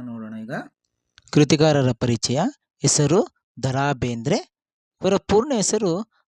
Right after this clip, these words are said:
ದತ್ತಾತ್ರೇಯ ರಾಮಚಂದ್ರ ಬೇಂದ್ರೆ ಅಂತ. ಹಾಗೆ ಇವ್ರಿಗೆ ಕಾವ್ಯನಾಮ ಒಂದಿದೆ. So, ಅಂಬಿಕಾತನೆಯ ದತ್ತ, ಇದು very, very important. So, ಇವರ ಕಾವ್ಯನಾಮ ಒಂದು ಅಂಬಿಕಾತನೆಯ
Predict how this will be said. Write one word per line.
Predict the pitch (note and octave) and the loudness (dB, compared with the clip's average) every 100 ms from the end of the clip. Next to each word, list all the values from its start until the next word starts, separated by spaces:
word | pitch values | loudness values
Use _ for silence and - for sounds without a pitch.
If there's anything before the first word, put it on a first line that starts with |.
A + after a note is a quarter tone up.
| - | -10
ದತ್ತಾತ್ರೇಯ | D#3 _ G3 F#3+ - G3 G#3 C#4+ _ _ | -10 _ -2 0 -2 -2 -2 -6 _ _
ರಾಮಚಂದ್ರ | B2+ D3 E3+ - E3+ E3 F#3+ C#4 _ _ _ | -10 -6 -6 -6 -6 -4 -6 -6 _ _ _
ಬೇಂದ್ರೆ | C#3+ D3+ C3+ | -6 -4 -6
ಅಂತ. | B2 - E3 C4+ _ _ _ | -8 -8 -10 -10 _ _ _
ಹಾಗೆ | D4+ D4+ C#4 | -10 -4 0
ಇವ್ರಿಗೆ | G#3 A3+ G#3+ | 0 0 -2
ಕಾವ್ಯನಾಮ | G#3 - E3 F3 F#3 F3+ E3 | -6 -4 -2 -2 -4 -4 -4
ಒಂದಿದೆ. | D#3+ D3+ C3+ C#3 C4+ _ _ - | -6 -6 -6 -8 -8 _ _ -12
So, | A3 | -10
ಅಂಬಿಕಾತನೆಯ | C#3+ E3+ A3 G3+ F#3+ F#3+ F#3+ G3 C#4 - _ _ | -8 -8 -4 0 0 -2 -6 -6 -8 -12 _ _
ದತ್ತ, | D3 - | -8 -6
ಇದು | D3 D#3 D3 | -4 -2 -2
very, | D3+ | 0
very | F#3+ G3 F3+ | 0 0 -2
important. | D3+ D3+ C3+ B2+ A#2+ A3 C#4+ _ _ | -2 -2 -2 -8 -6 -8 -8 _ _
So, | F3 | -6
ಇವರ | E3 F3 | -4 -4
ಕಾವ್ಯನಾಮ | F3 D#3+ E3+ F3 E3+ E3+ | -4 -2 0 0 -2 -4
ಒಂದು | E3+ F3 G4 - _ - | -2 0 -2 -6 _ -12
ಅಂಬಿಕಾತನೆಯ | D#3+ F3+ E3+ E3+ D#3+ E3 F3 | -2 -2 0 -4 -4 -4 -4